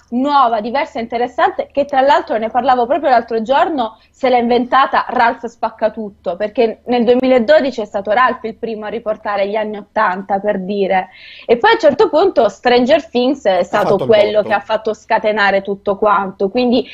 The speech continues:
Speaker 1: di nuovo dagli è tutta con gli anni ottanta,
Speaker 2: Glow,
Speaker 1: ottanta,
Speaker 2: Glow è,
Speaker 1: settantasette.
Speaker 2: mm, è ambientato in quel periodo lì?
Speaker 1: Sì, però Glow ha senso, fanno un'altra operazione, perché loro usano gli anni ottanta,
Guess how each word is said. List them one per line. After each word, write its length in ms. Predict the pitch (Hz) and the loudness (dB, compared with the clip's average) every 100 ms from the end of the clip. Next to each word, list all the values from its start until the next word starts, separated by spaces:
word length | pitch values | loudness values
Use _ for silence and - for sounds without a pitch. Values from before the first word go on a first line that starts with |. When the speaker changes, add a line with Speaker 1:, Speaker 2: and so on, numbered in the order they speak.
| - - | -20 -14
Speaker 1:
di 200 | - 202 | -2 2
nuovo 460 | 285 247 240 269 247 | 4 6 4 4 4
dagli 200 | 214 214 | 4 2
è 80 | 247 | 0
tutta 300 | 254 262 277 | -2 -2 -2
con 100 | 208 | 0
gli 80 | 190 | 0
anni 200 | 190 185 | -2 -4
ottanta, 500 | 190 - 240 185 202 | -2 0 0 2 4
Speaker 2:
Glow, 180 | 240 320 | 6 6
Speaker 1:
ottanta, 200 | 254 185 | 2 6
Speaker 2:
Glow 280 | 240 320 | 6 6
è, 60 | 302 | 6
Speaker 1:
settantasette. 400 | 202 175 170 156 | 6 4 2 -2
Speaker 2:
mm, 260 | 151 147 147 | -6 -10 -8
è 100 | 143 | -4
ambientato 480 | 139 139 139 143 139 | -4 -4 -6 -6 -6
in 60 | |
quel 120 | 127 | -8
periodo 280 | 127 120 113 | -6 -6 -6
lì? 300 | 113 175 - _ _ | -8 -10 -14 _ _
Speaker 1:
Sì, 220 | 330 311 | -2 0
però 260 | 294 320 311 | 2 2 2
Glow 200 | 320 285 | 2 2
ha 100 | 233 | 0
senso, 840 | - 226 170 151 196 - 185 175 - | -4 -6 -6 -8 -12 -4 -4 -4 -6
fanno 360 | 240 247 262 254 | 0 0 0 -2
un'altra 420 | 277 302 359 302 | -2 -2 -2 -2
operazione, 640 | 254 226 226 - 208 185 | 0 -2 -2 -4 -4 -2
perché 280 | 190 208 247 | -6 -2 0
loro 320 | 262 330 294 | 2 4 4
usano 320 | 285 254 208 208 | 4 0 -4 -2
gli 120 | 233 | 2
anni 220 | 233 233 | 2 2
ottanta, 880 | 240 240 254 285 339 330 339 330 349 | 0 0 0 0 -2 -2 0 2 0